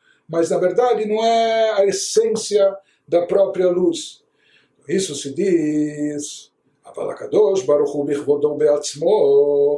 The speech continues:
לית מחשבה תפיסה בכלל. כי אם כאשר תפיסה ומתלבשת בתורה ומצוותיה, אזי היא תפיסה בהם ומתלבשת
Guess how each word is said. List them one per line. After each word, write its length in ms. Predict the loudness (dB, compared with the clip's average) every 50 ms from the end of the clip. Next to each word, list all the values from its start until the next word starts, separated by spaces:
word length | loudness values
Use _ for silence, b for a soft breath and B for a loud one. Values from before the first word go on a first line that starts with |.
| b b b b -2
לית 280 | 0 2 2 2 0
מחשבה 460 | -2 -6 -6 -4 -2 0 2 2 2 0
תפיסה 320 | -2 -6 -8 -6 -4 -2
בכלל. 440 | -2 -2 -4 -2 -2 -2 0 0 -2 -4 -8 -12 _ _ _ _ _ _ _
כי 280 | -20 -12 -6 -2 0
אם 580 | 2 2 4 4 2 2 2 2 2 0 0 0
כאשר 520 | -2 0 0 0 0 0 0 0 0 -2
תפיסה 600 | -4 -6 -10 -10 -8 -8 -4 -2 0 0 2 2
ומתלבשת 960 | 2 2 2 0 -4 -2 0 0 0 2 2 2 0 0 0 0 -2 -2 -2
בתורה 420 | -2 -4 -4 -2 -2 0 0 -2 -2
ומצוותיה, 720 | -4 -6 -8 -10 -8 -6 -6 -4 0 2 2 2 2 -2 -8 -14 B B B B B B B B B -20
אזי 220 | -20 -10 -4 0 0
היא 400 | 2 2 2 2 0 0 -2 -4
תפיסה 560 | -10 -12 -12 -10 -8 -4 -2 0 2 2 2
בהם 640 | 2 2 0 0 2 2 2 2 2 0 -2 -4 -6 -12 _ _ _ _ _ _
ומתלבשת 800 | -10 -10 -10 -8 -6 -8 -6 0 2 2 2 2 2 0 -2 -2